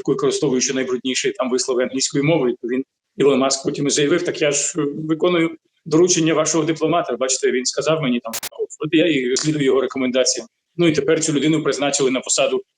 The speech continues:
нашого, ем, представника в оон. Тобто це зайвий раз підкреслює,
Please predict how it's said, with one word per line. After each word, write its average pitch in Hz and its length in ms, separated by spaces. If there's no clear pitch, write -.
нашого, 127 600
ем, 127 300
представника 139 520
в 131 80
оон. 120 240
Тобто - 180
це - 160
зайвий 165 280
раз 160 220
підкреслює, 143 580